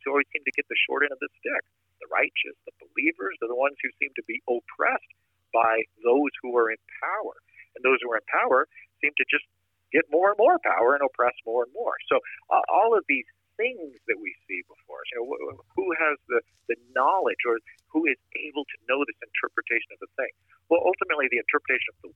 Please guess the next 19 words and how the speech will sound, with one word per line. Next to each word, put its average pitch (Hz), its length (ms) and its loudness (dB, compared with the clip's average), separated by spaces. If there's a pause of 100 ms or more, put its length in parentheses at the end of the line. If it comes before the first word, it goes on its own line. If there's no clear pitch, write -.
Word, 139 400 4 (160)
the 120 160 -14
understanding 135 720 -2
of - 160 -10
the 98 160 -14
Word 214 320 2
of - 240 -8
God, 71 240 -12 (160)
is 123 160 -8
what 127 240 -2
gives 160 160 -2
to - 320 -4
us 123 160 2
as - 240 -16
believers 123 560 -8 (480)
this, 143 240 2
this - 240 0 (160)
hope, - 240 2 (320)
this 135 80 -2